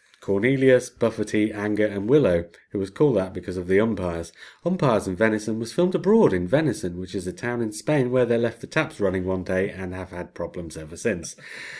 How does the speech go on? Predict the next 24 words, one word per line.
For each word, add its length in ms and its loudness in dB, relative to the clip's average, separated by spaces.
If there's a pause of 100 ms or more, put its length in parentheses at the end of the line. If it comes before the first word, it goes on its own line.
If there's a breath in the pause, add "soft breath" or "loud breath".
(400 loud breath)
J 200 10
R 240 4
kept 260 -4
talking 300 -2
about 280 0
coverage, 560 4
which 160 -4
I 120 0
think 180 -4
there 140 2
is 140 -2
too 200 -4
much 280 0
of, 240 2
especially 400 -2
with 200 2
Clara, 460 2
who 140 -4
should 160 -10
be 120 2
uncovered 460 -2
a 60 -4
lot 260 -8
more. 320 -6